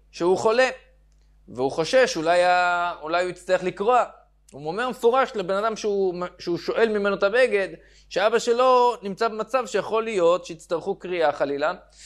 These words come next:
והוא כבר עכשיו מכין את הבן אדם, כשהוא שואל ממנו את הבגד, שיכול להיות שיצטרך לקרוע את הבגד. הוא אומר לו מפורש שאבא שלו, הוא הולך לבקר מישהו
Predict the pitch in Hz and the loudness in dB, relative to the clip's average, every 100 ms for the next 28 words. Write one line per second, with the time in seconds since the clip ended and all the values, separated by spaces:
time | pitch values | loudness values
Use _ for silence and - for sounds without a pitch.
0 | - - 131 165 156 160 233 220 - 269 | -20 -8 0 2 2 2 2 2 -2 2
1 | 262 202 190 - 277 - 196 214 240 269 | 2 0 -6 -4 -4 -2 -4 -2 0 0
2 | 226 185 175 220 233 233 240 247 233 - | -2 -8 -4 -4 -4 -2 -2 0 0 0
3 | 190 220 208 196 214 - 196 202 196 214 | 0 0 0 -2 -6 -4 -2 -2 -2 -2
4 | 175 151 170 202 185 202 220 196 175 175 | -2 0 2 0 0 0 0 0 -2 -2
5 | 175 175 165 147 156 180 185 170 190 180 | -2 -2 -2 -2 0 0 0 0 0 -2
6 | 202 196 175 | -2 0 -2